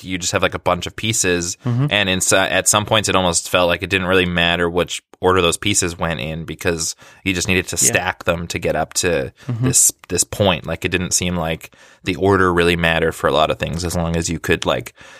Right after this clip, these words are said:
Speaker 1: have the, the little, little Lego piece for your dude to jump on there, which it only really needs a square to fit into, right?
Speaker 2: Yeah.
Speaker 1: Yeah.
Speaker 2: Well, and I think, like, that's the one downside of this game is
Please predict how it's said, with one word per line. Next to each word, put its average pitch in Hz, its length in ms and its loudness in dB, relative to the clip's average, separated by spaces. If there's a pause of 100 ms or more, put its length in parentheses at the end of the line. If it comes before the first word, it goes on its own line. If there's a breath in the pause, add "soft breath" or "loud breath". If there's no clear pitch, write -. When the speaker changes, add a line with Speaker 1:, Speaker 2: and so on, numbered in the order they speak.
(220 loud breath)
Speaker 1:
have - 480 -4
the, 87 520 -2
the 82 220 -2
little, 82 400 2 (140)
little 82 380 2 (320)
Lego 90 260 2
piece 92 200 0
for 90 120 -2
your 87 100 2
dude 90 160 -2
to 87 80 -4
jump 90 320 0
on 87 340 2 (240)
there, 87 380 0
which 98 260 0
it 92 100 2
only 92 200 2
really 90 180 4
needs 90 160 0
a - 60 2
square 87 240 2
to 85 80 -4
fit 85 180 -2
into, 82 360 -2
right? 82 280 0 (640 loud breath)
Speaker 2:
Yeah. 110 240 -2 (160)
Speaker 1:
Yeah. 90 160 0 (280)
Speaker 2:
Well, 135 240 0 (140)
and 127 480 4 (100)
I 123 200 -2
think, - 480 -2 (120)
like, - 280 -4 (100)
that's 113 280 0
the 113 100 -4
one 107 320 2
downside 101 380 0
of 90 60 -4
this 90 120 -10
game 101 320 -2
is 95 360 -4